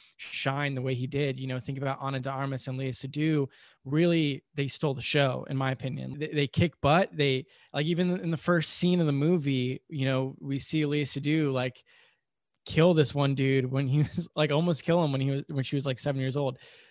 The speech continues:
So I don't know, I feel like with this one, um, there was a noticeable difference for me in,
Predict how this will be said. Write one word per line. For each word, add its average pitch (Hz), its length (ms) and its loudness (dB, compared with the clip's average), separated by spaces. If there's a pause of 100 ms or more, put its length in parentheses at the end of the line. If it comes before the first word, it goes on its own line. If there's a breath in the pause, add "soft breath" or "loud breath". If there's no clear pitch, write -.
(120)
So 175 120 -2
I 185 40 2
don't 202 60 0
know, 175 60 0
I 156 60 0
feel 208 200 0
like 185 180 -2
with 147 220 -6
this 165 320 0
one, 135 420 -4 (540 soft breath)
um, 139 380 -2
there 160 160 0
was 143 100 2
a 156 40 0
noticeable 160 420 2
difference 151 380 0
for 143 140 -2
me 131 240 0
in, 127 180 -2